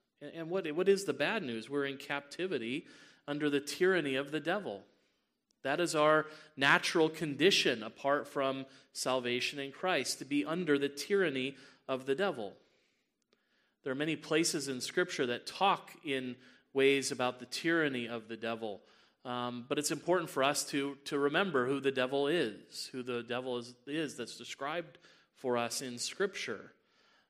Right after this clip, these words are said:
um, as the one who hates God and hates his people, who is in anger and great wrath making war on the people of God, that one who has been a murderer from the beginning,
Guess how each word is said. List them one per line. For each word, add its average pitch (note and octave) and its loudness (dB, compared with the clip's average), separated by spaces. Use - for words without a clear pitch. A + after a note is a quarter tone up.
um, A#2+ -10
as C3 -6
the C3+ -2
one C#3 0
who C#3+ 0
hates F3+ -2
God A#2 -2
and C3 -8
hates C3+ -6
his C3 -8
people, - -12
who C#3+ -2
is C#3 2
in C3+ -4
anger C#3+ 2
and A#2 -2
great C3 0
wrath C3+ 4
making B2+ -6
war C3 6
on A2+ -6
the A2 -8
people A2+ -12
of G2+ -14
God, G#2 -10
that A#2+ -6
one C3+ -2
who C3+ -2
has B2 0
been C3 0
a B2+ 0
murderer B2+ 4
from A#2 -8
the A2 -8
beginning, A2 -6